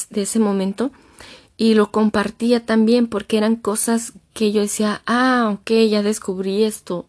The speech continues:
O sea, no es que descubrí a nivel universal, ¿ok? Sino que descubrí en mí, en, en mí misma, ¿sí? E-, en mí, en mi, en mi proceso, experimentando conmigo misma.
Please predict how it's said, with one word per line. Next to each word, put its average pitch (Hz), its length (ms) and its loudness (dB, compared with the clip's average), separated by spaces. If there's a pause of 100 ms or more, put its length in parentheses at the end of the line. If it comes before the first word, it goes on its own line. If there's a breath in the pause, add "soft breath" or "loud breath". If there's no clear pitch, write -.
(120)
O 202 140 -10
sea, 185 420 -10 (240)
no 226 180 4
es 233 100 0
que 240 100 -2
descubrí 185 800 0 (320 loud breath)
a 214 100 -4
nivel 196 220 2
universal, 180 600 0
¿ok? 165 140 -4 (380 loud breath)
Sino 208 300 0
que 202 120 0
descubrí 190 540 0
en 233 200 4
mí, 208 160 4 (240)
en, 196 240 -2
en 190 220 0
mí 240 100 4
misma, 226 440 0
¿sí? 233 360 -2
E-, - 180 -6
en 196 260 -2
mí, 240 460 2
en 202 200 -2
mi, 196 460 -4 (720 loud breath)
en 208 180 2
mi 247 120 6
proceso, 226 600 -2
experimentando 202 880 -2
conmigo 202 380 -2
misma. 202 420 -2